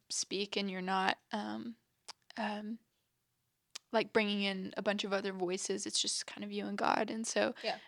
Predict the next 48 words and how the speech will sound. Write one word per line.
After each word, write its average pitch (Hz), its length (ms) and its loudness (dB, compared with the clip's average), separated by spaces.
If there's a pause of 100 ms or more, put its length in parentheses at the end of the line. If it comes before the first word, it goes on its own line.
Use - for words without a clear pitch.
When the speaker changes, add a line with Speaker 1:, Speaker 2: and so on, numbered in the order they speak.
Speaker 1:
um, 202 220 12
when 196 120 4
it 196 100 -2
says, 214 340 10
like, 202 140 6
"Go 196 140 4
into 208 220 2
your 190 120 0
room, 196 260 -4
close 202 300 -6
the 208 100 -6
door, 202 300 4
and 202 300 -4
pray, 202 340 2
and 190 100 -4
your 190 280 -4
Father 208 460 6 (220)
who 214 120 4
is 202 180 4
in 190 120 -4
secret 202 640 2
will 202 360 0
reward 208 440 4
you," 202 120 0
like, 190 200 -2
it's - 180 -2
not 233 220 12 (380)
talking 262 460 12
about, 208 300 12
like, 202 180 8
he's 214 220 0
gonna 202 160 0
give 208 140 -2
you 196 100 -4
money 190 480 -4
or 190 80 -4
he's 196 180 -2
gonna 208 140 -4
give 190 140 -10
you 196 100 -8
things 196 520 -6
or 202 100 0
whatever, 190 580 2
what 196 200 0
you're - 100 2
asking 208 400 4
for. - 180 0
It's - 240 0